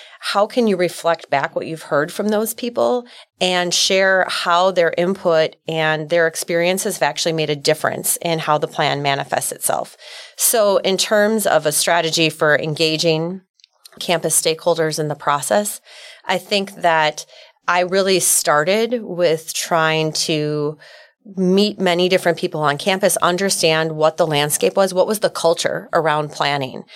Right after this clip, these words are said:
who had been engaged before, who maybe hadn't ever been engaged and wanted that opportunity. And I think that was how we developed a process at Marquette, and then also with previous institutions I've worked with,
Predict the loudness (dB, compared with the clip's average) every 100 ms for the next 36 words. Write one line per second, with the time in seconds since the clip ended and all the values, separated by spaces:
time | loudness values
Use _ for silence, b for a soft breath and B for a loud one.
0 | B -10 -2 0 2 2 0 0 0 0
1 | 0 0 0 2 2 2 -2 -4 -4 -4
2 | -2 0 0 0 -2 -4 -2 -2 0 0
3 | -2 -2 0 0 0 -2 -2 0 0 0
4 | 0 0 0 -2 -2 -2 0 -2 -4 B
5 | B B B _ -2 0 2 0 0 0
6 | -2 -2 -2 -2 -4 0 2 2 0 0
7 | 0 0 -2 2 4 4 4 2 -2 -4
8 | 0 2 2 -2 -2 0 0 0 0 0
9 | -4 B B -6 -2 0 0 2 2 2
10 | 0 0 2 2 4 4 4 2 2 0
11 | 0 2 2 2 2 2 2 2 2 2
12 | 2 2 0 2 0 0